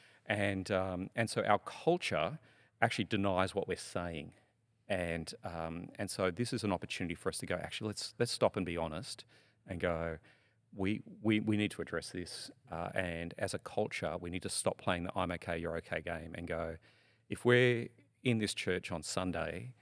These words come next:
it's because we need Jesus, and we need to all acknowledge we need Jesus. And even if the person sitting next to me looks like they've got their life together,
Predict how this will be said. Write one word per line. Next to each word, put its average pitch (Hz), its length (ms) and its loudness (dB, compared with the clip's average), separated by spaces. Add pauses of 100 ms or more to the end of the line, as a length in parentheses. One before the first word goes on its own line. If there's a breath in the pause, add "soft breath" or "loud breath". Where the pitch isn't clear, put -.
(480)
it's - 160 -8
because - 460 -4
we 90 100 -2
need 85 200 0
Jesus, 85 600 -4 (600)
and 87 180 -4
we 85 100 -4
need 87 200 -4
to 82 420 -6 (760)
all 101 480 8 (260)
acknowledge 87 480 -2
we 98 80 0
need 87 160 -2
Jesus. 110 560 -6 (160)
And 90 280 -2
even 113 180 2
if 117 80 0
the - 60 -16
person 104 320 2
sitting 95 220 0
next 101 200 2
to - 60 -2
me 90 60 0
looks 98 180 -2
like 90 140 4
they've 101 140 6
got - 120 2
their 92 100 0
life 87 200 0
together, 80 400 -2